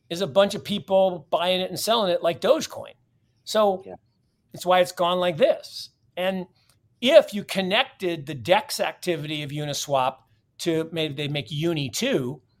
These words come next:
Speaker 1: then it would be more interesting. So if there's a connection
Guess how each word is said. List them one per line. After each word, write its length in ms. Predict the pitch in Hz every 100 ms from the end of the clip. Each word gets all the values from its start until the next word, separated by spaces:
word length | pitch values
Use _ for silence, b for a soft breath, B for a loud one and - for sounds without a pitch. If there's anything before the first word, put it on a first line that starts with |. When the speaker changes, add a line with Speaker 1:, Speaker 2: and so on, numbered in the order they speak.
| _ _ _ _
Speaker 1:
then 540 | 139 196 185 170 165 - _ _ _ -
it 60 |
would 100 | 156
be 140 | 156 156
more 200 | 156 165
interesting. 400 | 175 - - -
So 280 | - 214 -
if 240 | 180 180 -
there's 200 | 175 175
a 60 |
connection 800 | - 180 190 240 - 302 311 302